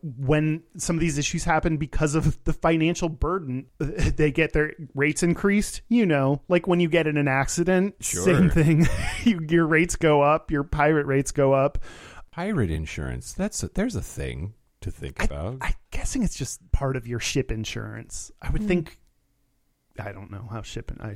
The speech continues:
Speaker 1: shouldn't pretend to know how ship
Speaker 2: Like,
Speaker 1: insurance
Speaker 2: you have
Speaker 1: or pirate
Speaker 2: basic,
Speaker 1: ins-
Speaker 2: and then there's, like, comprehensive, and then, like, there's there's, there's a pirate add-on, but it has a really high deductible.
Speaker 1: <laughs> Exactly.
Speaker 2: Okay. All right.
Speaker 1: Um,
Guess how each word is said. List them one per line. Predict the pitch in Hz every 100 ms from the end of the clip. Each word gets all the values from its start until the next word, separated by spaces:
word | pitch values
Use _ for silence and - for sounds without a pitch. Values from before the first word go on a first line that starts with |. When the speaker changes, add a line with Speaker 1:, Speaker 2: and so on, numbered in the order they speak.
| -
Speaker 1:
shouldn't | - 110 -
pretend | 120 - 110 -
to |
know | 107 113
how | 123
ship | - - 117
Speaker 2:
Like, | -
Speaker 1:
insurance | 113 - 127
Speaker 2:
you | 139
have | 127
Speaker 1:
or |
pirate | 127 117 123
Speaker 2:
basic, | 139 120
Speaker 1:
ins- | 117 120
Speaker 2:
and | 110
then | 110
there's, | 110 101
like, | 101 90
comprehensive, | 113 101 104 87 87 - 87 82 80 80 85
and | 80 78 76
then, | 82 73 76 73
like, | 73 -
there's | 76 69 - _ _ -
there's, | - -
there's | 87 - - -
a | 78
pirate | - 87 87 90 85
add-on, | 82 82 82 87
but | 87
it |
has | 80 87
a |
really | 82 80 82
high | 73 76
deductible. | 71 67 - - 180 69 -
Speaker 1:
<laughs> |
Exactly. | 190 165 151 - 113 120 - - - -
Speaker 2:
Okay. | 92 85 - _ _ _ -
All | 190
right. | 185 151 _ 160 151 - 208
Speaker 1:
Um, | 175 165 170